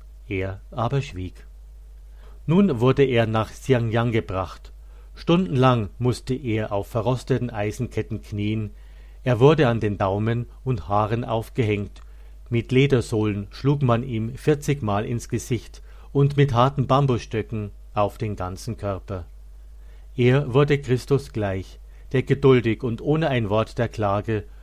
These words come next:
von den römischen Soldaten verspottet und gequält wurde. Anschließend wurde der Vinzentiner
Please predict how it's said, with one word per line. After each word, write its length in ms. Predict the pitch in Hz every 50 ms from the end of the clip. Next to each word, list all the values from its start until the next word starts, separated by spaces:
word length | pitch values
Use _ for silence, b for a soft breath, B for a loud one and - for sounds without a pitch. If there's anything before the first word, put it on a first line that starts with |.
| b b b b b
von 220 | - 131 123 117
den 120 | 123 110
römischen 460 | 117 120 127 139 151 156 139 - - 120
Soldaten 540 | - 120 107 98 - 101 95 104 - 110
verspottet 760 | 101 - 104 95 - - - 101 95 - - 110 - - - - - - - - - - -
und 240 | 104 98 92 85 - - -
gequält 560 | 104 - - - 95 101 95 101 92 - 101
wurde. 320 | 95 92 90 95 90 87 - - - - - - - - - - - b b b b b b b b b b
Anschließend 680 | - 113 117 120 - - 135 139 147 143 170 160 143 127
wurde 220 | 135 139 139 135
der 200 | - 123 117 -
Vinzentiner 760 | 127 127 117 - 135 120 107 - - 104 104 107 107 107 101